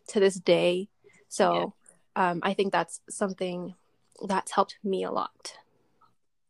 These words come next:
Speaker 2: That's really good. That's really good. Yeah, that's the same thing with both of you guys. Just showing yourself some love every day, whether it be something very small, will go a long way.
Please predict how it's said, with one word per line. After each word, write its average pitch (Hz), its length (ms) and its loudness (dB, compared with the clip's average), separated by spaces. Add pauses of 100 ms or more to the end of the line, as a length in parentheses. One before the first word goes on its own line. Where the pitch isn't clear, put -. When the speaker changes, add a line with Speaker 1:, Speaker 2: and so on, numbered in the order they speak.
Speaker 2:
That's 208 280 -16
really 185 460 -10
good. 175 260 -10 (460)
That's 196 180 -14
really 185 140 -10
good. 180 180 -12 (520)
Yeah, 269 180 -2
that's 277 160 -4
the 269 100 -2
same 294 240 -2
thing 226 220 -4
with 202 380 -6 (560)
both 175 200 -2
of 170 100 -8
you 170 120 -4
guys. - 460 -14 (420)
Just 208 340 -6 (360)
showing 214 420 0
yourself 208 380 -4
some 190 260 -4
love 180 320 -4 (220)
every 208 280 2
day, 190 300 -2
whether 202 260 -2
it 202 120 -4
be 214 100 -4
something 214 360 0
very 190 280 -4
small, 190 580 -6 (400)
will 175 300 2 (160)
go 185 160 -2
a 175 80 6
long 156 320 -2
way. - 320 -10